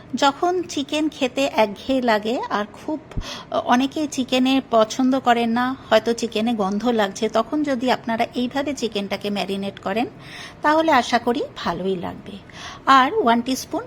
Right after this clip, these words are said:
গোলমরিচ, সেটা দিয়ে আমি চিকেনটাকে ম্যারিনেট করে রেখেছি। এরপর আমি কড়াই বসিয়ে দিয়েছি, আর কড়াইতে আমি,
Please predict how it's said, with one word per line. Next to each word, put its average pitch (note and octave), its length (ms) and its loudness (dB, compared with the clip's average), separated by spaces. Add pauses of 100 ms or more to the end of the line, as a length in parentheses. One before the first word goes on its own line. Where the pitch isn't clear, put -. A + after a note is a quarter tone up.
গোলমরিচ, G3+ 760 0 (320)
সেটা A#3 340 0
দিয়ে A#3+ 220 2
আমি C4 180 4
চিকেনটাকে A#3 680 -2 (200)
ম্যারিনেট F#3+ 460 0
করে F3 220 -8
রেখেছি। - 480 -12 (1900)
এরপর D#4 420 4 (320)
আমি A#3 320 2
কড়াই G#3 260 4
বসিয়ে G#3+ 400 2
দিয়েছি, A#3 460 0 (680)
আর G3 340 2 (160)
কড়াইতে A#3+ 540 4 (440)
আমি, A3+ 260 4